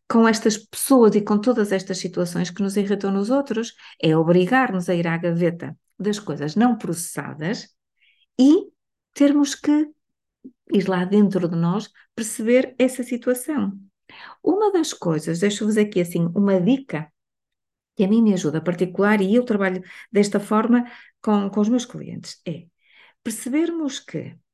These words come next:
aquilo que eu estou a sentir naquela determinada situação, já o senti antes. E em vez de ficar ancorada à interpretação que eu faço sobre a situação ou a, ao significado que eu lhe dou,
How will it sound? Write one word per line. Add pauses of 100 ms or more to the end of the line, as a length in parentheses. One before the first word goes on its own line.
(880)
aquilo
que
eu
estou
a
sentir
naquela
determinada
situação, (300)
já
o
senti
antes. (500)
E
em
vez
de
ficar
ancorada (340)
à
interpretação
que
eu
faço
sobre
a
situação (380)
ou
a,
ao
significado
que
eu
lhe
dou,